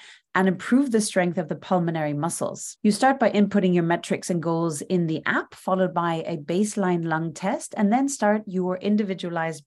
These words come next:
breath training sessions. This device can benefit everyone from high performance athletes to breathwork practitioners to those who just want to breathe better.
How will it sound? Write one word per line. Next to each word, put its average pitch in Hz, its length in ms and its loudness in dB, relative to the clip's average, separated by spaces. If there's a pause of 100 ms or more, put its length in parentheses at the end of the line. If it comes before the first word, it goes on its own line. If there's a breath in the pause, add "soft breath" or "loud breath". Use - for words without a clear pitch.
breath 165 340 -4 (200)
training 151 640 -4
sessions. - 760 -6 (140)
This 240 180 4
device 226 320 4
can 214 160 4
benefit 190 460 2
everyone 175 540 -2
from 175 260 0
high 175 260 -2
performance 160 580 -8
athletes 233 680 2
to 190 120 -2
breathwork 226 520 -2
practitioners 185 1000 -2
to - 80 -6
those 262 380 -4
who 233 100 -2
just 208 240 -4
want 208 120 -2
to 170 60 -4
breathe 156 380 -4
better. 151 380 -4